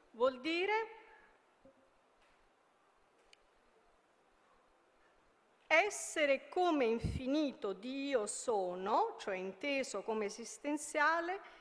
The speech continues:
significa abitare presso, avere familiarità con. Cioè, dice Heidegger, e vi stupirà,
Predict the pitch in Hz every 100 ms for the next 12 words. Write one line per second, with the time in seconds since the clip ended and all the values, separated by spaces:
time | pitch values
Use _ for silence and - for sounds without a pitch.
0 | - _ - 349 349 302 311 302 339 311
1 | 247 262 269 254 262 262 254 190 165 -
2 | - - 196 - - - - 233 294 294
3 | 285 269 247 247 247 240 240 247 240 254
4 | - - - 196 170 170 170 175 - -
5 | _ - _ _ _ _ _ _ _ _
6 | _ _ _ _ - 254 254 339 415 -
7 | - - - - - - - 214 254 -
8 | 220 - 220 214 226 277 285 392 - -
9 | - _ _ _ _ _ _ _ _ _
10 | _ _ _ _ _ _ _ - - 226
11 | 220 226 - - 208 202 185 185 269